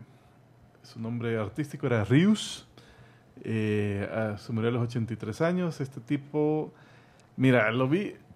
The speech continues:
realmente no lo conocía. La obra de él nos pasó de largo aquí en, en,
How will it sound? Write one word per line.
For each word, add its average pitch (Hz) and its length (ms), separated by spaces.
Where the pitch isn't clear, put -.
realmente 175 320
no 180 100
lo 175 120
conocía. 156 420
La 120 220
obra 135 220
de 135 60
él 147 100
nos 135 100
pasó 135 320
de 135 80
largo 139 280
aquí - 200
en, 123 180
en, 107 380